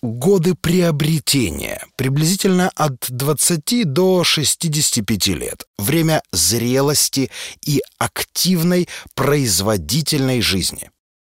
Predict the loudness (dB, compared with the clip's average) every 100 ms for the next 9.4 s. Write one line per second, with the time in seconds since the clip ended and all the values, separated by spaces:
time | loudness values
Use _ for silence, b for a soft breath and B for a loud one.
0 | _ _ -8 0 2 2 0 -6 _ 0
1 | 2 0 0 0 2 2 2 2 0 -2
2 | 0 2 0 2 2 2 -2 _ 0 2
3 | 2 2 0 -2 -4 -8 -10 -14 _ _
4 | _ -2 0 2 4 4 2 0 0 0
5 | -2 -2 -2 2 2 0 -2 -2 0 0
6 | 0 0 2 0 0 0 0 -2 -2 -4
7 | 0 -2 0 0 2 0 -2 -6 0 2
8 | 2 2 0 0 -2 0 0 0 -2 -4
9 | -4 -4 -6